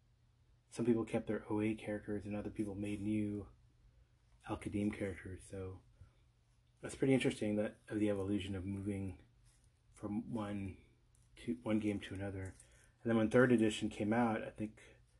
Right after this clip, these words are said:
I hadn't been playing A D and D for a while. I think I was running other things, a lot of hero system. Um, that's a big one too, right? Hero fourth to fifth, and then fifth to fifth edition revised, and then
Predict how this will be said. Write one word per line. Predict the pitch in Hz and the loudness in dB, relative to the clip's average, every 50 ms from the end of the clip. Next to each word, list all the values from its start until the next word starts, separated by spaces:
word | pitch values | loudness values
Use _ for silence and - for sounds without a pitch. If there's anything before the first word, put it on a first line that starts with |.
| - - | -10 -8
I | 117 107 | -2 4
hadn't | 113 117 110 107 | 6 6 6 6
been | 104 95 92 | 4 0 -4
playing | - - 110 107 107 107 107 104 104 120 - - - - - - - - - - - - | -6 -2 0 2 4 4 4 2 0 -2 -6 -10 -18 -20 -20 -20 -20 -20 -20 -20 -12 -2
A | - 113 110 | 2 2 4
D | 104 107 107 104 | 4 6 4 4
and | 101 98 | 4 2
D | 92 101 104 101 101 92 | 0 0 0 0 -2 -4
for | - - - 101 | -6 -6 -2 -2
a | 98 95 | -2 0
while. | 95 98 107 110 110 107 101 | 0 2 4 4 4 4 2
I | 92 | 2
think | - 110 104 - | -2 -4 -4 -2
I | 104 | -4
was | 104 95 95 | -4 -2 0
running | 104 101 101 98 98 113 123 | 0 0 0 0 0 -2 -2
other | 127 113 113 110 | -2 0 -2 -2
things, | - 110 101 98 95 - | -2 -2 -2 -4 -4 -4
a | 101 | -2
lot | 104 104 104 | -2 -2 -2
of | 98 | -2
hero | 87 113 113 113 104 104 | 2 2 4 4 4 2
system. | 101 - - 110 - - - 98 95 98 95 92 - _ _ - - - - _ _ _ _ _ _ _ _ _ _ _ _ _ - | 0 -2 -8 -12 -10 -8 -6 -6 -6 -6 -8 -12 -14 _ _ -20 -20 -20 -20 _ _ _ _ _ _ _ _ _ _ _ _ _ -10
Um, | - 104 98 95 92 90 87 | -8 -8 -6 -8 -10 -8 -4
that's | - 110 110 - | -4 -4 -2 -2
a | - | -2
big | 95 104 92 - | -2 -2 -4 -4
one | 101 98 | -6 -6
too, | - - 113 107 | 0 2 2 2
right? | 95 95 104 107 - | 2 0 -2 -4 -4
Hero | - - - 120 104 101 104 104 101 98 - - - - - - - | -4 -2 0 2 4 4 4 4 2 -2 -6 -12 -20 -20 -20 -20 -6
fourth | - 123 120 110 107 - - | 2 4 4 4 4 0 -6
to | - - | -8 -8
fifth, | - - 120 113 107 107 - | 0 4 6 6 6 4 2
and | 101 101 | -2 -4
then | 98 95 | -4 -6
fifth | - - - 107 104 - - | -6 -4 -4 -4 -4 -4 -8
to | - - 101 98 90 - - - - - _ _ | -6 -6 -6 -4 -6 -8 -12 -20 -20 -20 _ _
fifth | - - - 113 117 117 | -4 0 0 2 2 0
edition | 101 104 104 98 - 104 98 | -2 -2 -4 -4 -6 -6 -6
revised, | 98 95 104 104 104 104 101 104 101 95 - | -4 -2 -2 0 0 0 0 0 -2 -4 -4
and | 101 101 | -6 -6
then | 95 92 | -6 -8